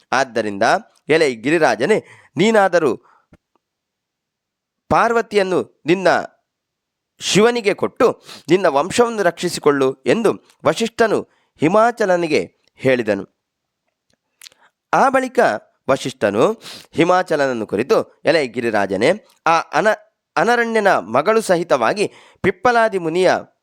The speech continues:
ವನಕ್ಕೆ ಹೋದನು. ಅಲ್ಲಿ ಅವನು ವಿಷಯ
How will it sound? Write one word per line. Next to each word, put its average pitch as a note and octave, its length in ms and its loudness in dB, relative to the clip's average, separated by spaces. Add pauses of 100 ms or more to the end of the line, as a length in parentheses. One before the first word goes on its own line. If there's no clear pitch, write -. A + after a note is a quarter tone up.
ವನಕ್ಕೆ F#3 360 0
ಹೋದನು. A#2 480 -2 (2000)
ಅಲ್ಲಿ C#3+ 380 -2 (400)
ಅವನು F#3+ 280 0
ವಿಷಯ A3+ 420 0